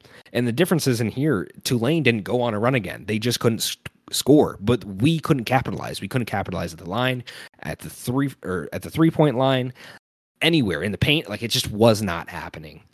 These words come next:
Um, and I think they showed some resilience toward the end, but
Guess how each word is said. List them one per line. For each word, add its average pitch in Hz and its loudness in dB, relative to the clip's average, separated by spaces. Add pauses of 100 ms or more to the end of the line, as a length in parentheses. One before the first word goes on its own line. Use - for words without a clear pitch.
(400)
Um, 62 -8 (440)
and 82 -2 (400)
I 104 0
think 120 0
they 107 2
showed 120 0
some 104 0
resilience 101 2
toward 95 0
the 90 -2
end, 87 -4
but 80 -6